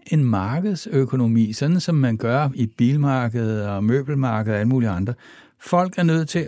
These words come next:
at tage den lejlighed, der ligger der, hvor de gerne vil bo. Og derfor har de ikke et frit forbrugsvalg. Og derfor kommer der heller ikke den information tilbage. Det var det, der var fejlen i planøkonomierne. Der sad de over i Kreml, og så sagde de, "I år skal vi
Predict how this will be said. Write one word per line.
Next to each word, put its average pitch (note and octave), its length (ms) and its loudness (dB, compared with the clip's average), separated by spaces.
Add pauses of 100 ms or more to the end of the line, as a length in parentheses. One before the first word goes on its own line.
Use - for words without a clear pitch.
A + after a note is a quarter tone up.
at C3+ 160 -2
tage D#3 360 0 (300)
den C3+ 140 2 (140)
lejlighed, B2+ 500 0
der A#2 100 0
ligger A#2 300 2
der, A#2+ 200 0
hvor G#2 200 -4
de A#2 120 -4
gerne G2 420 -2 (400)
vil A#2+ 120 0
bo. - 340 -4 (600)
Og A#2+ 100 -2
derfor D#3 280 0
har C#3+ 160 2
de C3 80 0
ikke D3+ 320 0
et C3+ 120 -2
frit - 340 -4
forbrugsvalg. B2+ 800 -4 (760)
Og B2+ 140 0
derfor G3+ 240 4
kommer G3 240 6
der F3 60 6
heller G3+ 80 6
ikke F#3+ 160 0
den F#3+ 80 -4
information F3 760 0
tilbage. D#3+ 840 2 (200)
Det G#3 80 -2
var G3 60 -2
det, F#3 140 2
der F3+ 40 2
var D#3+ 100 4
fejlen E3+ 380 0
i E3 40 0
planøkonomierne. D3 960 2
Der E3 80 -2
sad G3 280 -2
de E3 280 0
over D3+ 200 -2
i C3+ 300 0
Kreml, A#3 420 0
og D#3+ 80 -4
så D3+ 100 -4
sagde E3 220 0
de, D#3 60 0
"I D#3+ 40 2
år G3 160 0
skal F3+ 200 -4
vi E3 80 0